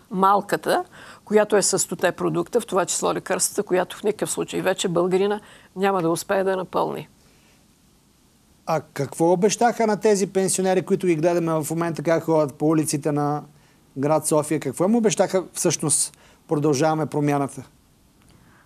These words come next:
Speaker 1: Висок жизнен стандарт, безспорно, и доближаване до европейските нива на пенсиите, което практически е невъзможно в тази ситуация.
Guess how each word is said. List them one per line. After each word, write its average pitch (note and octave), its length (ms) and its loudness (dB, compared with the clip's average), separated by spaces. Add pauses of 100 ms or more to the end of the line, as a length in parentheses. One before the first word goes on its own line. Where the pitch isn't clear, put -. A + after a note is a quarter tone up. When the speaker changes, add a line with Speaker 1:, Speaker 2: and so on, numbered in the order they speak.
(120)
Speaker 1:
Висок F3+ 360 -2
жизнен F3+ 360 0
стандарт, G#3+ 460 0
безспорно, E3 500 -4
и F3+ 60 -2
доближаване F3+ 680 0
до F3+ 120 0
европейските F#3 640 -4
нива F#3+ 200 -2
на G3 80 -4
пенсиите, G3 540 -6
което F3 300 -6
практически E3+ 540 -6
е B3+ 60 2
невъзможно G3 560 -4
в - 60 -20
тази F3+ 240 -8
ситуация. - 680 -10